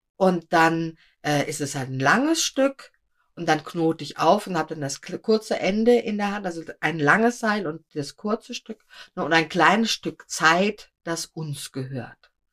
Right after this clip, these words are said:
Und das war mir immer wieder eine Botschaft. Immer wenn ich das gemacht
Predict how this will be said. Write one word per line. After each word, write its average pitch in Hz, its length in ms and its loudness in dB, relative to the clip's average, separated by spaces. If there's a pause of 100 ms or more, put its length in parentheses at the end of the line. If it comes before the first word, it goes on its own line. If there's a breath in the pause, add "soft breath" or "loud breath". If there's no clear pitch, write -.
(500 soft breath)
Und 131 160 -4
das 180 240 2
war 160 120 2
mir 151 340 -2
immer 247 560 4
wieder 175 580 -2
eine 139 280 -8
Botschaft. - 960 -10
Immer 196 220 2
wenn 175 120 2
ich 165 80 -6
das 139 180 -8
gemacht 131 380 -8